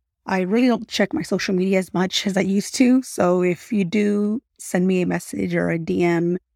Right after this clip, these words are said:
um, or a private message through there, please be patient with me. But you can also email me at hello at wendy ray dot com if that's also a thing for you. But all right, just wanted to take a moment to say that.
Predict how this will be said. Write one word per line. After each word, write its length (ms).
um, 460
or 220
a 60
private 300
message 380
through 160
there, 600
please 280
be 60
patient 340
with 140
me. 200
But 160
you 120
can 120
also 440
email 220
me 340
at 300
hello 460
at 100
wendy 220
ray 100
dot 160
com 480
if 120
that's 260
also 420
a 100
thing 220
for 120
you. 260
But 100
all 80
right, 240
just 200
wanted 160
to 80
take 200
a 40
moment 280
to 80
say 140
that. 500